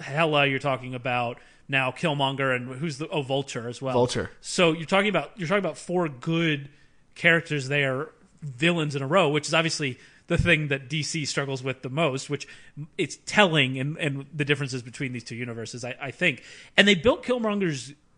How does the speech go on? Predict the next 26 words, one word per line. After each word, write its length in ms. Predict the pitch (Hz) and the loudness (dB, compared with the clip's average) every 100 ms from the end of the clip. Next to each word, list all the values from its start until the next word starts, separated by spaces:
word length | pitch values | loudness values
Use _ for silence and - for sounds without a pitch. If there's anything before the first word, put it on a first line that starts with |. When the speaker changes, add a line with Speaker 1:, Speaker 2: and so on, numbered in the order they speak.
| _ | _
Speaker 1:
character 480 | - 190 180 - 123 | 0 2 2 -2 -6
so 280 | - - 170 | -4 0 0
well 520 | 120 135 135 120 117 - _ _ | 0 -2 0 -2 -6 -14 _ _
through 320 | - 175 170 | -2 4 4
what 280 | 151 139 170 | 4 2 0
he 140 | 151 135 | 0 -2
did 340 | 156 165 160 | 6 6 6
and 200 | 139 131 - - | 0 -8 -14 -12
instead 340 | 151 139 - 151 | -8 -4 0 2
of 140 | 135 | 2
what 140 | 139 123 | 0 -2
he 120 | 147 | -4
said 280 | - 143 139 | 2 2 2
or 40 | |
what 160 | 131 139 | -2 -8
was 120 | 123 | -8
said 180 | 143 123 | -8 -4
about 240 | 131 127 | -4 -4
him. 160 | 117 113 - - | -10 -16 -16 0
And 120 | 196 | 2
Martin 260 | 226 247 214 | 4 4 0
Freeman 360 | 220 214 196 151 | -2 -2 -2 -2
did 240 | 165 151 | -2 -2
do 160 | 156 151 | -2 -4
some 380 | - 147 135 | 0 0 0
exposition 800 | 151 147 - 139 135 131 135 127 | 0 -2 -4 -6 -4 -4 -4 -6